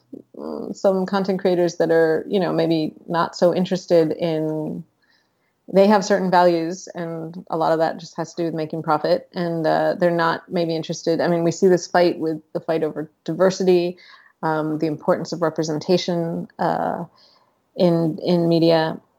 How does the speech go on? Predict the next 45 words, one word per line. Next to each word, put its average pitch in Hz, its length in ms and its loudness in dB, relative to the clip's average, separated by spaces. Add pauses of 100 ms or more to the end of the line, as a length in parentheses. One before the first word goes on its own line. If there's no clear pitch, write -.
(600)
And 196 140 6
so 220 80 10
I 220 60 10
think 254 180 6
it's, 247 140 0
it's 185 320 0
something 220 300 4
that 185 100 2
it's 175 160 0
really 185 220 2
important 180 360 -4
for - 80 0
us 165 120 -4
to 175 100 -12
be 170 280 2
aware 175 440 4
of, - 280 -2 (640)
and 170 460 -2 (300)
as 170 160 2
creators, 190 880 2 (240)
certainly 170 400 0
to 165 140 -8
be 160 100 0
very 165 420 4
aware 156 300 2
of, - 260 -6 (1300)
and 190 100 -4
as 165 120 -2
consumers 185 560 -4
to 165 80 -4
be 156 100 -2
aware 156 200 4
of, 156 120 2
and, 156 240 -6
and 160 200 -4
to, 165 420 0
to, - 200 -6
you 165 80 -2
know, 156 200 -4
try 156 160 0
to 156 80 4
think 185 260 -2
through. 170 180 6
And, 170 140 4 (460)
and, 202 360 2